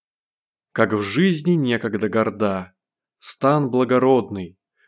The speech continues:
большой букет цветов, перчаток белизна. Развязно чересчур, с манерностью свободной кокетки, высохшей,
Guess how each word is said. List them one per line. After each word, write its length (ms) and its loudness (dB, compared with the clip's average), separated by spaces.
большой 400 0
букет 500 -2
цветов, 640 -2
перчаток 760 0
белизна. 760 -2
Развязно 760 2
чересчур, 720 -4
с 140 -20
манерностью 600 0
свободной 640 2
кокетки, 840 -4
высохшей, 840 -2